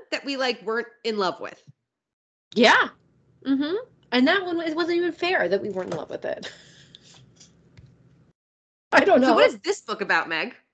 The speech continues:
Speaker 2: Well, Lane, he clawed his way up from the gutters of Saint Giles to the top of a shadowy empire. Feared and fearsome, battered and brilliant, nothing shops Lorcan Saint Ledger. Not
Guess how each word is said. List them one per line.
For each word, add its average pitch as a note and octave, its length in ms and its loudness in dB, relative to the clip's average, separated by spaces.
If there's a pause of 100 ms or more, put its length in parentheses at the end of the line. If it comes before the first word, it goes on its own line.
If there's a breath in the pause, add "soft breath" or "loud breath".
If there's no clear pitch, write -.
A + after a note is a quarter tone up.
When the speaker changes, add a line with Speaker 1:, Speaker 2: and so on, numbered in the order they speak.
(400 soft breath)
Speaker 2:
Well, A#3 260 2
Lane, G3+ 560 -2 (600)
he C#4 180 4
clawed G3+ 540 -4
his G3+ 200 -4
way G3+ 220 -2
up - 220 -8
from F#3+ 160 -6
the F#3+ 100 -2
gutters F3+ 480 -2
of E3+ 100 -10
Saint F3+ 320 -8
Giles D#3+ 440 -6
to - 120 -12
the E3+ 120 -6
top D3+ 400 -12
of E3+ 100 -14
a F3 100 -10
shadowy F3 920 -2 (120)
empire. A3 680 0 (480 soft breath)
Feared F3+ 400 0
and A3+ 280 -8
fearsome, - 580 -6 (320)
battered C#4 360 2
and F#3 180 -2
brilliant, E3 520 -6 (240)
nothing B3+ 680 -2
shops - 440 -8 (100)
Lorcan E3+ 600 -10
Saint E3 320 -8
Ledger. D3+ 460 -8 (480 soft breath)
Not F#3+ 480 2